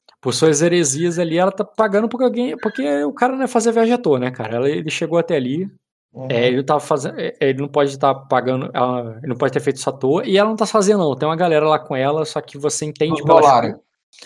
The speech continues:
Speaker 1: você entende pelas cores que ela tá, tipo, como, como nome, né, como símbolo ali, como a,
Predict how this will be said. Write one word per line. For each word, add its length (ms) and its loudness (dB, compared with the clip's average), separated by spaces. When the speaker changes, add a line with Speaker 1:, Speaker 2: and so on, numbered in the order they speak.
Speaker 1:
você 220 -2
entende 320 -4
pelas 320 2
cores 560 -2
que 800 -8
ela 580 0
tá, 400 0
tipo, 460 -4
como, 800 -4
como 240 0
nome, 460 2
né, 140 -2
como 280 -8
símbolo 520 -2
ali, 180 -2
como 320 -4
a, 300 -6